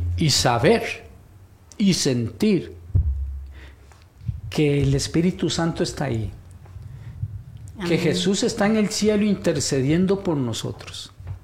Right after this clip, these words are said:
Speaker 1: Qué, qué, qué lindo eso, o sea, eso es una,
Speaker 2: Amén.
Speaker 1: una,
Speaker 2: <laughs>
Speaker 1: una bendición tan grande,
Speaker 2: Ujú.
Speaker 1: poder, eh, sentir todas esas, estas cosas, ¿verdad?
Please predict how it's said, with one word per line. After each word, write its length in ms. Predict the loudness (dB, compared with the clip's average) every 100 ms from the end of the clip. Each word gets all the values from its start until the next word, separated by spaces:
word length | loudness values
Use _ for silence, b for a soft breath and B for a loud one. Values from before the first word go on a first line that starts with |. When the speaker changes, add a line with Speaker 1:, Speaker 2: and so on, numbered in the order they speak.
| -8
Speaker 1:
Qué, 240 | -6 -6 -2
qué, 240 | 0 0 0 B B B B -2
qué 140 | 2
lindo 400 | 4 4 4 4
eso, 240 | 4 2 2
o 40 |
sea, 180 | 4 4
eso 120 | 4
es 140 | 2 4
una, 300 | 6 4 2
Speaker 2:
Amén. 360 | 0 0 0 2
Speaker 1:
una, 240 | 2 0
Speaker 2:
<laughs> 280 | 0 0 4
Speaker 1:
una 200 | 6 8
bendición 720 | 8 8 6 4 4 4 4
tan 180 | 4 2
grande, 460 | 4 2 2 0 -4 -4
Speaker 2:
Ujú. 500 | -4 -2 -2 -6 -10 -4
Speaker 1:
poder, 340 | 0 2 4
eh, 560 | 4 4 0 0 -2 -6 B B B
sentir 880 | -4 0 2 0 2 4 6 4 0 B B B -2
todas 760 | 2 6 6 6 2 -2 -4 -8 -14 -16 -16 -10
esas, 440 | -2 2 2 0 -6
estas 360 | -6 -4 -4 -2
cosas, 360 | -2 -2 -2
¿verdad? 360 | -4 -2 -2 -4